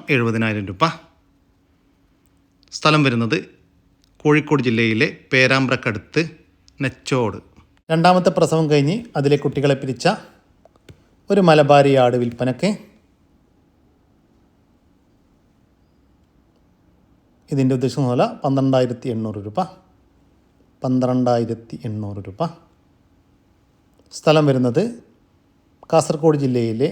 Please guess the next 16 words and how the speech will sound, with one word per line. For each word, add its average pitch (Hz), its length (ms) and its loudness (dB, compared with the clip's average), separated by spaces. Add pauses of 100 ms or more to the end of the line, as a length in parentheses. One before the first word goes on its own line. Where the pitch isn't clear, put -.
(300)
മാങ്ങാട്. 123 420 -4 (1120)
ഈ 143 40 -2 (140)
ആടിന് 120 300 -2 (800)
ഡെലിവറി 135 300 0 (100)
ചാർജിൽ 120 380 -2 (200)
all 123 120 -2 (100)
കേരള 117 300 -4 (480)
ഡെലിവറി 123 400 -4
സൗകര്യം 113 360 -6 (320)
ലഭ്യമാണ്. 104 520 -12 (1600)
വളർത്താനും 190 520 4 (260)
ഫാമുകളിലും 175 600 4 (100)
വീടുകളിലുമെല്ലാം 160 640 2 (160)
ബ്രീഡിങ്ങിനായിട്ട് 147 680 0 (140)
ഉപയോഗിക്കാനും 131 580 -4
അനുയോജ്യമായ 117 560 -6